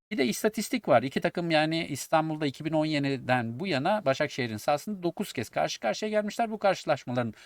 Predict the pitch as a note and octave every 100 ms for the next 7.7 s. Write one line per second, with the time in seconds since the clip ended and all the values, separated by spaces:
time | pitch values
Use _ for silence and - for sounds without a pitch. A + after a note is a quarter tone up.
0 | - - F3 G#3 E3 A2+ G#2+ C#3+ A3 -
1 | A#3+ - G3+ A3+ A3+ A#3 - - G#3+ B3
2 | G#3+ F3+ - C3+ C3 G#2 G#2 D3+ F3 G#3
3 | A#3 - A#3+ A3 G#3+ A3+ B3 A#3 - B3
4 | A3 A3+ A3+ - G#3+ F#3 F#3+ E3 G3 G3
5 | D3+ D3 C3+ C3 - A#3 G#3+ G3+ G3+ E3+
6 | A#2+ - A3+ G#3+ G#3 A3 G3+ - - F3+
7 | F#3 - A#3 F#3+ _ - A#2